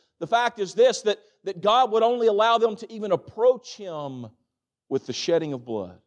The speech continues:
We see not only first do we see the love of companionship, but secondly, we see the love of a covenant.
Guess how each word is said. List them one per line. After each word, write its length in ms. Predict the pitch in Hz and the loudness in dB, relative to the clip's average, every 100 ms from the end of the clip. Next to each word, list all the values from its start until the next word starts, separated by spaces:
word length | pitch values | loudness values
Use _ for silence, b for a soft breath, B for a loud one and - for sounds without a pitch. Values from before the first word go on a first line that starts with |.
| _ _ _ _ _ _ _ _ _ _ _ _ _ _ _ _ _ _ _ _ _ _ _ _ _ _ _ _ _ _ _ _ _ _ _ - | _ _ _ _ _ _ _ _ _ _ _ _ _ _ _ _ _ _ _ _ _ _ _ _ _ _ _ _ _ _ _ _ _ _ _ -4
We 100 | 151 | -4
see 220 | - 214 | 0 0
not 240 | 202 190 | 2 2
only 280 | 196 202 180 | 2 2 -4
first 680 | - 208 190 156 - - - _ _ _ _ _ _ _ _ _ | -2 2 4 2 -2 -14 -18 _ _ _ _ _ _ _ _ _
do 120 | 147 | 4
we 140 | 156 156 | 4 2
see 340 | - 175 165 | 0 2 2
the 200 | 139 135 | 0 0
love 320 | 135 175 170 | 2 2 2
of 160 | 151 - | -2 -8
companionship, 800 | 143 143 165 160 131 120 131 120 | -12 -6 -6 -6 -8 -8 -8 -8
but 120 | - | -12
secondly, 520 | - 170 170 117 113 | -6 -6 -6 -16 -16
we 200 | 110 117 | -14 -16
see 220 | 110 127 | -14 -14
the 100 | 113 | -12
love 520 | 107 120 131 110 95 - _ _ _ _ _ _ _ | -8 -4 -4 -4 -8 -18 _ _ _ _ _ _ _
of 100 | 98 | -16
a 40 | 92 | -16
covenant. 640 | - 170 101 76 _ | -6 -6 -6 -16 _